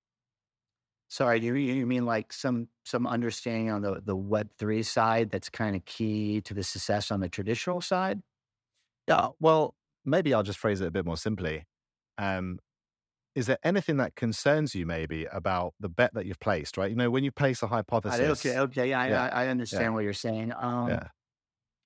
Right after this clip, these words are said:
Speaker 1: I mean, th-, there's definitely a different set of risks. I mean, I'll, not that I'm concerned about or unconcerned about, just something that's, you know, markedly different.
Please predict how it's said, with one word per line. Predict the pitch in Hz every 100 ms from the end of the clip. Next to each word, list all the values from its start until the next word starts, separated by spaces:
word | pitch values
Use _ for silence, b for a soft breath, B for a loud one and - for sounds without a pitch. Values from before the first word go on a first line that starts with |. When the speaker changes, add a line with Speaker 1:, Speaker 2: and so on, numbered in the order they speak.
| _ _ _ _ _ _ _ _ _ _ _ -
Speaker 1:
I | 151
mean, | 156 156
th-, | 160
there's | 151 151 -
definitely | 135 143 175 160
a | 117
different | 120 110 131
set | - 127 117
of | 98
risks. | 101 120 139 - -
I | 120
mean, | 120
I'll, | 120 131 - _ _ _ _ _ _ _ -
not | 160 156 147
that | 135
I'm | 123
concerned | 120 107 - 127
about | 117 110
or | 104
unconcerned | 120 117 101 107 98
about, | 95 101
just | 90 98
something | 120 110 110
that's, | 101 92
you | 110 104
know, | 95
markedly | 95 107 113 98 95
different. | 87 110 - 90 98